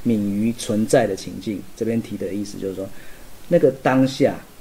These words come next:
啊，所发生的每一件事情，应该都有它的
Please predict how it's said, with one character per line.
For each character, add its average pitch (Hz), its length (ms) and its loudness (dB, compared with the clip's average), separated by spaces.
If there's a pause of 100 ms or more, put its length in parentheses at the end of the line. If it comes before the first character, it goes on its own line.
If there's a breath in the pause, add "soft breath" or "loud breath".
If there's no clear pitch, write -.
(720)
啊， 98 160 -10
所 107 180 -2
发 123 300 0
生 131 160 4
的 120 80 4
每 87 200 -2
一 - 20 -4
件 104 200 0
事 101 200 -2
情， - 200 -6 (720)
应 147 200 8
该 135 220 8
都 131 160 6
有 101 160 6
它 101 180 -10
的 101 160 -6